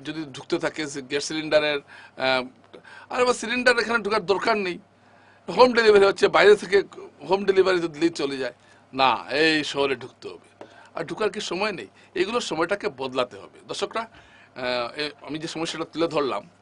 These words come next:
এ সম্পর্কে অবশ্যই আপনারা আপনাদের মতামত কমেন্টে জানাবেন, কারণ আপনাদের মতামত পেলে, আহ, বিষয়টা আমি চাই, আহ, আমরা চাইছি যে বিষয়টা আরও আলোচিত হোক এবং এই বিষয়ে প্রশাসনের উপর একটা চাপ সৃষ্টি করা হোক,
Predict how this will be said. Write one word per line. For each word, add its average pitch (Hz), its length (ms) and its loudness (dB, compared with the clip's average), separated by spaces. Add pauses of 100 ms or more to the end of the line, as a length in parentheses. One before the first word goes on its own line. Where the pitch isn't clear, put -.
(200)
এ 143 60 -12
সম্পর্কে 139 420 -8
অবশ্যই 165 260 0
আপনারা 127 280 -4
আপনাদের 120 320 -6
মতামত 123 380 -6 (260)
কমেন্টে 131 300 -6
জানাবেন, 143 320 0
কারণ 151 160 -4
আপনাদের 147 280 -4
মতামত 139 380 -4
পেলে, 139 260 -2 (500)
আহ, 123 160 -2
বিষয়টা 131 600 0
আমি 127 200 -8
চাই, 127 240 -4
আহ, 117 320 -6
আমরা 135 160 -4
চাইছি 165 380 -2
যে 139 60 -8
বিষয়টা 131 380 0
আরও 127 100 2
আলোচিত 127 360 0
হোক 190 220 0 (580)
এবং 175 180 0
এই 202 60 10
বিষয়ে 214 280 2
প্রশাসনের 190 420 -2
উপর 165 180 0
একটা 151 240 2
চাপ 151 220 0
সৃষ্টি - 280 -12
করা 175 180 2
হোক, 180 200 -2